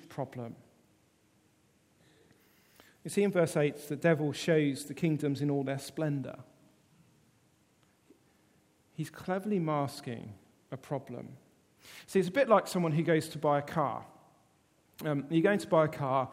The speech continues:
and, and you walk up to the car, and it's all lovely, shiny and new, on the, uh, really shiny on the outside. You have a look at it,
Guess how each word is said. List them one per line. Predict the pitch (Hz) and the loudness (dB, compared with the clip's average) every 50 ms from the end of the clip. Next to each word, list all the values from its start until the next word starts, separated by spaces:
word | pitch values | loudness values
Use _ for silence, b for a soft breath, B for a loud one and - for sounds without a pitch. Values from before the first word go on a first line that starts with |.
| B B B B | B B B B
and, | B 143 139 127 - | B -4 -4 -4 -4
and | 143 139 | -4 -2
you | 131 143 | 0 0
walk | 175 185 180 - | 0 0 0 -2
up | 175 - - | -4 -4 -6
to | - - | -8 -10
the | 135 | -10
car, | - - 135 123 117 127 127 | -10 -10 -10 -8 -8 -8 -8
and | 131 135 | -8 -8
it's | 135 - - | -10 -8 -6
all | 202 190 185 175 | -4 -2 0 0
lovely, | 170 160 165 165 151 135 | 0 0 -2 -4 -8 -8
shiny | 120 - - 170 151 151 151 151 147 147 143 | -8 -6 -6 -4 -2 -2 -2 -2 -2 -2 -2
and | 131 127 127 | -4 -4 -4
new, | 131 139 139 139 135 131 | -2 -2 -2 -2 -2 -4
on | - 123 123 127 | -6 -8 -8 -6
the, | 131 127 - - 139 | -8 -8 -8 -10 -10
uh, | 127 123 123 123 135 131 - - - | -8 -8 -10 -12 -14 -16 -16 -14 -10
really | 156 160 170 165 | -6 -4 -4 -4
shiny | 165 - - - 156 151 151 147 151 147 | -6 -8 -8 -8 -6 -6 -4 -4 -4 -4
on | 143 139 | -4 -4
the | 139 | -4
outside. | 135 135 135 - - - 139 135 131 131 135 135 135 - B B B B B B B B B B | -6 -6 -8 -10 -12 -10 -10 -8 -8 -8 -8 -10 -12 -14 B B B B B B B B B B
You | 139 123 | -10 -8
have | 135 165 160 | -6 -6 -4
a | 156 | -4
look | 147 143 - - | -6 -6 -6 -8
at | 156 147 | -8 -8
it, | 143 143 143 143 | -6 -8 -8 -10